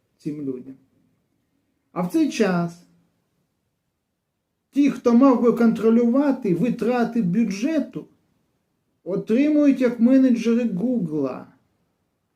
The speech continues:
Інший світ, так? Якщо порівняти звичайний народ і чиновники. Це їхні фінанси. Чому ж так відбувається?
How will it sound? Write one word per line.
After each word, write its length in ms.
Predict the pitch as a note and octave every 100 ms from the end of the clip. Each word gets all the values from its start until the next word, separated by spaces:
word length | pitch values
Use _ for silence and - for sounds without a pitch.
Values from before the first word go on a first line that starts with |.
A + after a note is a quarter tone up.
| -
Інший 420 | C#4+ A3 - F3+
світ, 380 | - D#3 D#3 - _
так? 280 | - G#3+ - _ _ _ _ _ _
Якщо 260 | E3 E3 E3+
порівняти 760 | - F#3 G#3 G3+ D#3 C3+ C#3 C3+ _ _
звичайний 560 | D3+ G3 G#3 B3+ C4 B3
народ 480 | A#3+ A#3 B3 A3+ -
і 240 | A#3+ C#4+ C#4+
чиновники. 840 | - A#3 F3+ C#3 C3 B2+ A3+ _ _ _ _ _ _ _ _ _ _ _ _ _ _
Це 160 | - D4+
їхні 400 | C#4 A#3 - A3+
фінанси. 640 | - E3 C3+ A#2+ A#2+ _ - _ _ _ _ _ _ _ _ _ _ _ _ _ _ _ _ _ _
Чому 300 | - G#3 F4
ж 100 | C#4
так 200 | - A#3+
відбувається? 720 | A#3+ F#3+ G#3 F#3 C3+ A#2 -